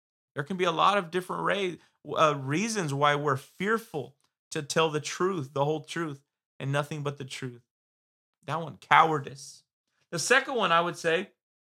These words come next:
is prejudice. The truth doesn't fit our own preconceived idea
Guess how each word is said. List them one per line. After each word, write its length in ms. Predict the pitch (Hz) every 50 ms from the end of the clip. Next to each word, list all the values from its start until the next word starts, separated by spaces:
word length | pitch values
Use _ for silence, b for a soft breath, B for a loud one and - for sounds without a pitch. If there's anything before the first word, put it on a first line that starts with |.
| _ _ _ _ _ -
is 200 | 190 202 190 -
prejudice. 760 | - 233 247 254 220 254 247 208 160 131 - - - - - _ _ _ _ _ _ _ _ _ _ _
The 80 | 165 165
truth 460 | - - - - 254 262 254 254 214
doesn't 400 | 175 208 208 196 202 208 185 143 - _ _
fit 460 | - - - _ 208 208 214 202 214 - -
our 260 | 165 165 165 160 - -
own 480 | - 175 196 208 214 190 170 160 160 143 -
preconceived 920 | - - 202 214 208 208 - 196 175 147 - - - 190 190 185 170 175
idea 680 | 170 165 160 156 143 135 147 180 220 202 139 92 82